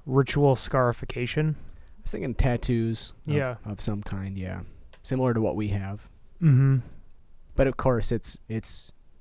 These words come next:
Speaker 2: my life tattooed on its body that I see.
Speaker 1: Maybe, like, uh, the skull of a thunderbird?
Speaker 2: What would be this rock, right?
Speaker 1: Oh, y-, well, that's basically what they are. Yeah.
Speaker 2: Yeah.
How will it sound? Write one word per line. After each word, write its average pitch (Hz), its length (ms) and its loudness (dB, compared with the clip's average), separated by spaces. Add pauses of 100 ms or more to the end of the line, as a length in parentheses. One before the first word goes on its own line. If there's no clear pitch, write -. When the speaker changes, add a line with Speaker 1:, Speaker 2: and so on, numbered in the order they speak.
(340)
Speaker 2:
my 107 380 0
life 104 540 -8 (360)
tattooed 107 420 -2
on 95 140 -8
its 92 100 -12
body 95 320 -8
that 95 140 -10
I 95 100 -8
see. 92 340 -6 (500)
Speaker 1:
Maybe, 131 220 6
like, 123 320 4
uh, 113 400 -2 (640)
the 131 120 0
skull 120 680 2 (120)
of 135 120 -4
a 120 80 -2
thunderbird? 131 840 0 (320)
Speaker 2:
What 127 160 0
would 107 140 -6
be 120 120 2
this - 280 -2
rock, 104 520 -4 (140)
right? 95 280 -10 (260)
Speaker 1:
Oh, 147 220 4
y-, 123 220 -8
well, 139 220 2
that's 127 220 0
basically - 380 -8
what - 120 -8
they 90 140 -6
are. - 340 -6 (340)
Yeah. - 100 -8
Speaker 2:
Yeah. - 220 -6